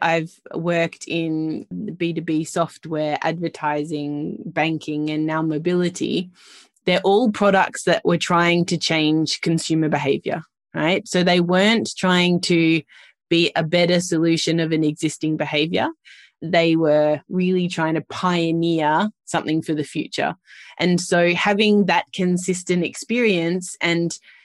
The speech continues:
that is something that I can do, right? That I have experience in doing, or depth of experience. The other one is regulation. So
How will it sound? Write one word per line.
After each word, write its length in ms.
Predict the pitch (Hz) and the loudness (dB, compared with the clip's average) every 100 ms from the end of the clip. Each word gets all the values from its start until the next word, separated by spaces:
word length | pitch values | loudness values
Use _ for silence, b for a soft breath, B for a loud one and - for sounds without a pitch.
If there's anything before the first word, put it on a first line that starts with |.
| b _ _ - | b _ _ -2
that 300 | 180 180 202 | 0 2 0
is 200 | 170 175 | -2 -2
something 400 | 175 160 160 160 | 0 -2 0 0
that 200 | 160 156 - _ _ | 0 -2 -2 _ _
I 160 | - 131 | -4 -2
can 240 | - 160 | 0 0
do, 300 | 170 180 - - | 0 0 -2 -4
right? 260 | 151 160 190 160 | -2 0 -2 -6
That 200 | 170 156 | -2 0
I 60 | |
have 220 | 151 135 160 | 0 -2 -4
experience 680 | - - 165 151 151 - | -8 -4 -2 0 -2 -6
in 120 | 147 156 | -6 -4
doing, 280 | 151 131 | -4 -4
or 100 | 127 | -4
depth 300 | 139 151 - | -4 -6 -6
of 80 | 151 | -8
experience. 720 | - - 147 139 123 - - B B B B - | -8 -8 -8 -6 -8 -10 -16 B B B B -2
The 120 | 180 | 2
other 240 | 196 208 | 4 4
one 340 | 196 185 185 180 - | 4 4 2 0 0
is 540 | 170 165 165 170 - - _ _ _ _ - | 0 2 -2 -4 -14 -20 _ _ _ _ -4
regulation. 800 | 180 170 160 151 156 175 262 415 _ _ _ - | -2 0 0 0 0 0 -2 -4 _ _ _ -16
So 720 | - 190 175 175 170 170 | -2 2 4 2 2 0